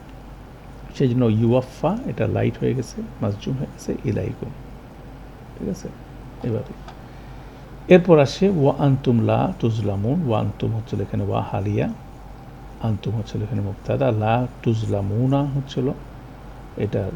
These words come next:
খবর জুমলা, এবং তুজলামুন হচ্ছে প্যাসিভ ফেল, ঠিক আছে, এখানে ওয়াটা হালিয়া হিসেবে আসছে। এইভাবে খুব সুন্দর কনস্ট্রাকশন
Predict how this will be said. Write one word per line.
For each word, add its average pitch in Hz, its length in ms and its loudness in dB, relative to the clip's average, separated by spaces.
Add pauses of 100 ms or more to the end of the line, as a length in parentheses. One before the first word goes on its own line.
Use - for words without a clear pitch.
(100)
খবর 113 280 4
জুমলা, 107 420 0 (800)
এবং 113 320 2 (1040)
তুজলামুন 113 520 4
হচ্ছে 117 300 -2
প্যাসিভ - 360 -4
ফেল, - 100 -4
ঠিক - 1000 -12
আছে, - 200 -8 (240)
এখানে 104 280 -2
ওয়াটা 104 360 -2
হালিয়া 98 280 -2
হিসেবে - 380 -8
আসছে। - 260 -14 (760)
এইভাবে 147 520 4
খুব 135 100 -2 (100)
সুন্দর 120 320 0
কনস্ট্রাকশন 117 640 -4